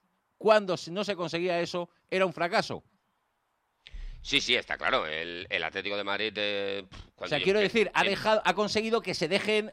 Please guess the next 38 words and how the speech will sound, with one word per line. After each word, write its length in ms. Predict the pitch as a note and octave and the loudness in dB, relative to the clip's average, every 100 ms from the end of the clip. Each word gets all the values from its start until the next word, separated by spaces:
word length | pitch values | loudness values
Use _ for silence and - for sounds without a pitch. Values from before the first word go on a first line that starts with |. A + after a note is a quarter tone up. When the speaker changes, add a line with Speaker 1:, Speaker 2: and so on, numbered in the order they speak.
| - | -8
Speaker 1:
o 140 | D#3 | -6
que 80 | D3+ | -6
se 120 | D#3+ | -4
dejaran 360 | D#3 - G3 A3 | -4 0 2 2
de 80 | G3+ | -2
celebrar 400 | F3+ E3 G3+ G3+ | 0 2 2 2
intertotos. 800 | F3+ E3 D#3+ A#3+ A#3 G#2+ - - - - _ _ _ _ _ | 2 2 4 2 2 -4 -8 -16 -20 -20 _ _ _ _ _
Speaker 2:
Sí, 220 | - A#2 | -8 -6
claro. 340 | F#2 D#2+ G2+ E2 | -2 0 0 0
Speaker 1:
Eso 380 | A#2+ D#3 - G#2 | 4 4 4 0
Speaker 2:
Evi-, 140 | G2 | 0
Speaker 1:
es. 120 | - | 0
Speaker 2:
evi-, 280 | A#2 G#2 G2+ | 2 2 2
evidentemente, 800 | A2 G2+ F2 G2+ G#2+ F#2+ A#2+ A2 | 2 2 2 0 2 0 2 0
claro, 280 | E2+ A2+ A2 | 0 0 0
se 120 | G2 | -4
celebraba. 480 | - F2+ F2+ G#2+ A2 - | -4 -4 0 0 0 -4
Es 140 | F#2 | -6
que, 240 | A#2 B2 - - - | 0 0 0 -14 -6
eh, 380 | G2+ G#2 - - | -2 0 0 -2
eh, 80 | - | -4
hubo 760 | D3 A2+ C3 C#3+ D3 C#3+ C#3+ - | -4 2 4 6 4 4 2 0
un, 360 | C#3 C3+ C3+ C#3 | -4 -4 -6 -6
unos 300 | C3 B2 A#2 | -4 0 0
años, 480 | C3+ C#3+ D3 C#3+ C3+ | 0 0 -2 -4 -4
eh, 300 | B2 A#2 G#2+ | -2 -2 -4
con 220 | A2+ A2 | -6 -6
muchísimo 1400 | A2 A2 G2+ - B2 - C3 C3+ C3+ B2+ B2 A#2 A2+ A2 G#2 | -6 -8 -8 -6 -6 -6 -6 -2 0 0 0 0 0 -2 -2
trauma 540 | A2 B2 C#3 C#3 D3 D3 | 0 0 2 2 2 0
y 240 | C#3 A#2 | -2 -6
con 260 | - A#2 A#2 | -4 -4 -4
m-, 420 | A2+ A2+ A2 A2 | -6 -8 -10 -12
muchísimo 840 | A2+ A2+ G#2 A2+ A2 G#2 B2+ C#3 C#3 | -12 -14 -12 -12 -12 -12 -10 -2 0
andar 240 | B2+ B2+ | 0 0
por 120 | C#3+ | -2
el 200 | C#3 B2+ | -2 -2
desierto 500 | A2 G#2 C3+ B2+ A2 | -4 -2 -2 -2 -4
de, 220 | G2+ G2 | -4 -4